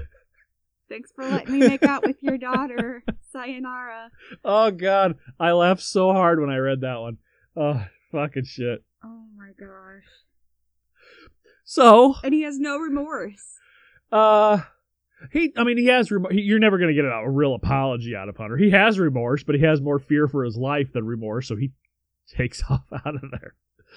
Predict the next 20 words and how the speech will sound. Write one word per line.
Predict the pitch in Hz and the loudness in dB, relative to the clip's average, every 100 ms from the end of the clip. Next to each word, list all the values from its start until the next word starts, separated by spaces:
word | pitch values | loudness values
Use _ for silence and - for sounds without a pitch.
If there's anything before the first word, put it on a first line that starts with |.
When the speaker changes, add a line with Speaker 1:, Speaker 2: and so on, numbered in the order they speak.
| - 247 135 | -20 -12 -10
Speaker 1:
So, | - 196 185 | 2 6 6
again, | 202 208 202 160 226 220 226 143 | 6 6 4 2 -4 -10 -12 -8
where | 113 139 165 190 | 0 2 4 2
does | 208 226 | 0 0
he | 202 | -2
go | 135 101 104 120 | -2 -4 -6 -6
after | 104 104 156 | -8 -6 -2
that? | 160 202 87 - - _ | 0 0 -2 -16 -20 _
Speaker 2:
Home. | 370 196 285 _ _ _ _ _ _ - | -18 -16 -18 _ _ _ _ _ _ -4
Speaker 1:
Uh, | 160 156 - | 2 2 2
no. | 160 220 190 _ _ _ _ _ _ _ _ | 0 0 0 _ _ _ _ _ _ _ _
Only | 151 160 | -2 2
one | 156 180 147 | 2 0 2
place | 175 175 | 2 2
to | - | -2
go | 123 156 170 | -2 0 0
after | 120 - | -2 -8
something | 98 117 113 104 | -8 -8 -6 -8
like | 98 | -8
that. | 104 131 87 | -6 -6 -8